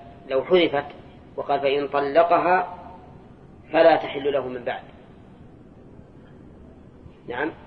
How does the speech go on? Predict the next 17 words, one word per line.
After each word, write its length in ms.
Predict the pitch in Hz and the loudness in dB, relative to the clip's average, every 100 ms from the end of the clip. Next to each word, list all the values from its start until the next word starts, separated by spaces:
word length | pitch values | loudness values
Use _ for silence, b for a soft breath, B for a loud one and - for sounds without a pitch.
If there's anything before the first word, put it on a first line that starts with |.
| - - - - - - | -20 -20 -20 -20 -14 -8
لكفى، 360 | 147 180 - - - - - - - - - - - - 127 | -4 -4 -4 -16 -20 -20 -20 -20 -20 -20 -20 -20 -20 -16 -2
لكنه 640 | 139 143 151 151 143 147 | 0 0 2 2 2 0
قال 240 | 147 147 | 2 2
فإن 280 | 135 139 143 | 2 -2 -2
طلقها 680 | 139 139 147 147 139 160 - - - - - - - - - | 0 0 0 0 -2 -2 -6 -12 -20 -20 -20 -20 -20 -6 0
فلا 220 | 143 147 | 2 2
تحل 480 | 147 139 143 147 147 | 2 -4 0 2 2
له 220 | 143 151 | 2 2
من 260 | 151 147 | 0 -2
بعد، 520 | 131 156 135 131 170 202 - - - - - | 0 0 0 0 -2 -2 -8 -20 -20 -12 -4
أي 160 | 143 | -4
من 220 | 139 147 139 | -2 -2 0
بعد 300 | 156 143 135 | 2 0 -2
الطلاق 600 | - - 135 147 160 143 | -10 -4 0 2 0 -2
المؤكد 680 | 135 131 127 139 - 135 135 - - - - - - - - - - - - - - - - - - | -6 -6 -6 -8 -4 -4 -4 -12 -20 -20 -20 -20 -20 -20 -20 -20 -20 -20 -20 -20 -20 -20 -20 -20 -6
وهو 160 | 127 139 | -2 -2
الثالثة، 500 | - 143 135 - | 2 2 2 0